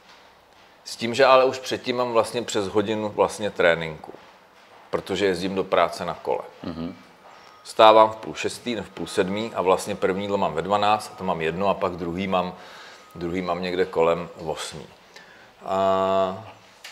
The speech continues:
Speaker 1: zkusil jsem i tu restrikci proteinovou a člověče, nemám pocit, jako, že by se něco začalo, začalo zhoršovat, ale samozřejmě ty, ty naše dvě těla a výkony jsou jaksi nesrovnatelný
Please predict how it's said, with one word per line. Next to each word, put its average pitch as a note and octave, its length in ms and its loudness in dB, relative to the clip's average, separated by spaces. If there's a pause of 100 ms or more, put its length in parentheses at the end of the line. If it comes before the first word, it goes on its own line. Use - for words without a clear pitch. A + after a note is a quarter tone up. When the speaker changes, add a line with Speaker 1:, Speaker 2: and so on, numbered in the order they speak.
(360)
Speaker 1:
zkusil A#2+ 420 4
jsem G#2+ 240 -4
i G2+ 80 -6
tu F#2+ 140 0
restrikci F#2+ 640 0 (440)
proteinovou F#2 760 2 (1120)
a - 60 -8
člověče, G#2 420 -2
nemám C3+ 600 -6
pocit, - 340 -8 (160)
jako, - 260 -10
že E2 100 -8
by D#2 160 -12
se - 140 -8
něco E2+ 300 -8
začalo, E2+ 680 2 (160)
začalo F#2 420 2
zhoršovat, F2 480 2
ale G2 220 6
samozřejmě F#2+ 640 -2 (640)
ty, G#2 120 2 (160)
ty G#2+ 120 6
naše G#2 320 2
dvě G#2 220 2
těla G2+ 320 6
a F#2+ 280 2
výkony G2 380 -8
jsou G2 220 -4
jaksi F#2 320 -4 (720)
nesrovnatelný F2+ 800 -2